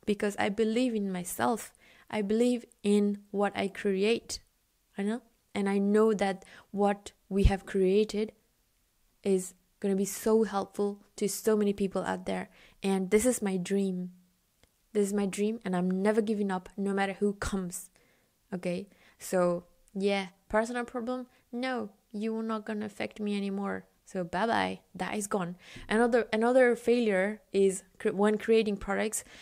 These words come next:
यसो हेर्दा अब सबै राम्रो राम्रोहरू तपाईँले देख्नुभयो, मन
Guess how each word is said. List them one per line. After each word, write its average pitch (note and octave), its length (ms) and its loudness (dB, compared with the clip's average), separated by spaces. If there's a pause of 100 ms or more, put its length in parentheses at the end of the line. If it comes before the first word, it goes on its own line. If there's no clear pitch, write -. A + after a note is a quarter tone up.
(320)
यसो A#3 180 2
हेर्दा G3+ 280 2
अब G3+ 120 2
सबै A#3+ 340 0
राम्रो G#3+ 260 4
राम्रोहरू G#3 440 0
तपाईँले G#3+ 340 -4
देख्नुभयो, A3 640 -2
मन B3 180 0